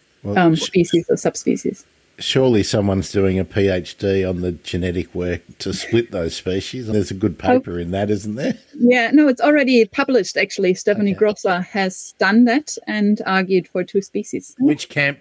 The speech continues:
Speaker 1: do you reside?
Speaker 2: I'm not too worried, actually. It's, species is just a convention, and you can go with different definitions. Is,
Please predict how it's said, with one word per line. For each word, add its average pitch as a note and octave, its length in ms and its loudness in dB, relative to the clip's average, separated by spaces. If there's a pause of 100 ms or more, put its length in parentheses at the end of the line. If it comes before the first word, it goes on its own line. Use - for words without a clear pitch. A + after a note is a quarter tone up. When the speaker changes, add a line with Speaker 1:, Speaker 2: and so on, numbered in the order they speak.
Speaker 1:
do A#2+ 80 -8
you B2 380 -2
reside? G#2 520 0
Speaker 2:
I'm E4+ 260 4
not D4+ 200 6
too C4 120 2
worried, G#3+ 480 6
actually. F3+ 440 0
It's, - 260 -2
species C#4+ 420 2
is A3+ 160 2
just - 360 -2
a G3+ 100 2
convention, G3 800 -2
and G3 400 -2
you G#3 200 0
can A3 240 0
go G3 440 -2
with G3+ 220 -2
different G#3+ 400 2
definitions. F#3 720 -2
Is, G3+ 180 4